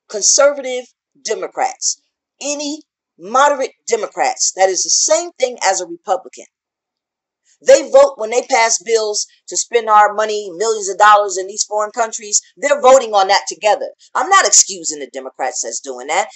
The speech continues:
And you always hear the progressive Democrats say, "No, there's programs here we could be using that money for." And you go right out there and you pick the motherfucker that's taking our money and sending it to another country. Those are our taxes. All right,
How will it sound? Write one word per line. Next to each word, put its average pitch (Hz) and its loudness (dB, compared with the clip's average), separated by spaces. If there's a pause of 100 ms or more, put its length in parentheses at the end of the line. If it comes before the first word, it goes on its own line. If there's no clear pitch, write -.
(120)
And 160 -12
you 190 2
always 285 4
hear 277 -4
the 233 -16
progressive 208 -6
Democrats 190 -4
say, 180 0
"No, 214 2
there's 165 -6
programs 208 -4
here 254 0
we 170 -10
could 175 -14
be 185 -12
using 170 -10
that 170 -4
money 190 -2
for." 131 -6 (200)
And 185 -6
you 190 -12
go 160 2
right 277 4
out 277 2
there 202 2 (160)
and 165 -12
you 185 -20
pick 320 -14
the 320 -14
motherfucker 240 -2 (180)
that's 175 2
taking 285 -6
our 214 -2
money 190 0
and 180 -2
sending 247 -2
it - -8
to 208 0
another 180 -2
country. 190 -8 (280)
Those 285 2
are 240 2
our 202 4
taxes. - -4 (1700)
All 220 -2
right, 208 4